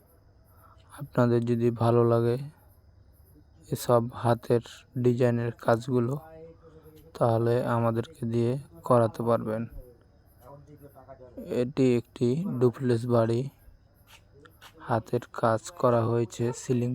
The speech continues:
ফুলে এবং ওয়ালের গেটের সামনে কিছু ডিজাইন করা হয়েছে।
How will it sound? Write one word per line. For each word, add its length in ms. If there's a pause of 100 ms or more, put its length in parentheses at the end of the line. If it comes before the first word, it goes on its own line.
ফুলে 260 (1600)
এবং 360 (340)
ওয়ালের 380 (260)
গেটের 300 (100)
সামনে 340 (140)
কিছু 240 (140)
ডিজাইন 340 (1160)
করা 300
হয়েছে। 360